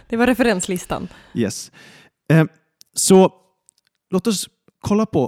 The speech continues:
Speaker 2: om Adam är en profetisk bild på någonting som kommer ske i framtiden. Så i Första Mosebok ett händer det att Gud skapar världen. Han skapar den på sju dagar. Och på sjätte dagen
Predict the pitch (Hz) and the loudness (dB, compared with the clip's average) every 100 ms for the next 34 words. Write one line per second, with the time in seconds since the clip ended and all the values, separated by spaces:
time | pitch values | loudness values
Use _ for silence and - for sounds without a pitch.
0 | - 151 135 - 175 135 135 156 107 - | -2 -4 -4 2 4 4 2 0 0 -8
1 | _ _ _ _ _ _ _ _ _ - | _ _ _ _ _ _ _ _ _ -8
2 | 123 139 120 156 147 - 113 98 135 117 | -6 -4 -4 -2 -2 -4 -12 -4 -2 -2
3 | 98 110 98 95 104 104 98 - 123 101 | -4 -4 -4 -4 -8 -4 -4 -4 -6 -6
4 | - 104 - 117 - - - _ _ _ | -6 -8 -4 -6 -6 -14 -20 _ _ _
5 | _ _ _ _ _ _ _ _ _ _ | _ _ _ _ _ _ _ _ _ _
6 | 160 175 208 208 202 190 - - 139 - | -4 0 0 2 0 0 -2 -4 -10 -12
7 | - - _ _ _ _ _ _ _ _ | -20 -20 _ _ _ _ _ _ _ _
8 | _ _ _ _ - - 147 127 104 98 | _ _ _ _ -8 -2 0 0 -4 -6
9 | - - _ _ _ _ _ _ - - | -12 -20 _ _ _ _ _ _ -12 -4
10 | 123 117 - 107 95 92 92 151 196 _ | -4 -4 -6 -6 -6 -8 -8 -8 -10 _
11 | _ _ _ _ 113 - 107 107 107 - | _ _ _ _ -12 -8 -6 -4 -6 -4
12 | 110 104 101 95 135 - _ _ _ - | -4 -2 -4 -4 -6 -8 _ _ _ -6
13 | 131 - 185 - 202 139 92 76 101 | -4 -2 -4 -2 -2 0 -2 -6 -10